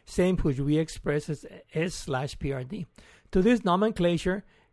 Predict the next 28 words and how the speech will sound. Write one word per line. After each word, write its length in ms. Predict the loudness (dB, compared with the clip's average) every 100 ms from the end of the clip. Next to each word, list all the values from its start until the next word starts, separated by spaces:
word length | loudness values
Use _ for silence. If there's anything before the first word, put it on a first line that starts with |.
| _ _ _ _ _
made 480 | 2 4 4 2 -4
solely 480 | -14 2 4 6 4
of 140 | 2
consonants, 640 | 2 2 2 0 0 0 -2 -14 -16 -4
we 260 | 2 4
now 320 | 4 4 2 2
add 220 | -2 0 -2
a 120 | -4
few 260 | -6 2 2
vowels 480 | 6 6 6 2 0
to 100 | -2
make 240 | -2 0
it 100 | 0
into 300 | -2 -4 -4
a 160 | -4 -6
recognizable 920 | -4 2 2 2 -2 -4 -6 -4 -2 -2
word. 460 | -2 -2 -2 -8 _ _ _ _
From 320 | 2 2 2 -4
right 300 | -2 -2 0
to 100 | 2
left 340 | 4 2 0
as 220 | -6 -6 -4
S 240 | -2 -2
slash 480 | -4 -4 -4 -4 -2
P 120 | 0
R 120 | 0 0
D, 260 | -2 -4
or 360 | 2 4 4 0